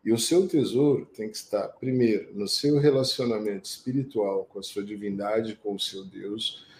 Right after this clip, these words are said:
porque é ele que te fortalece pra ter força em todas as coisas. E aqui eu não tô pregando religião, eu não estou dizendo que você deve ser da religião A ou B,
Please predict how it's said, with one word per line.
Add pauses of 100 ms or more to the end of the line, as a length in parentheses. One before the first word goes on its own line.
(180)
porque
é
ele
que
te
fortalece
pra
ter
força
em
todas
as
coisas.
E
aqui
eu
não
tô
pregando
religião, (340)
eu
não
estou
dizendo
que
você
deve
ser
da
religião
A
ou
B,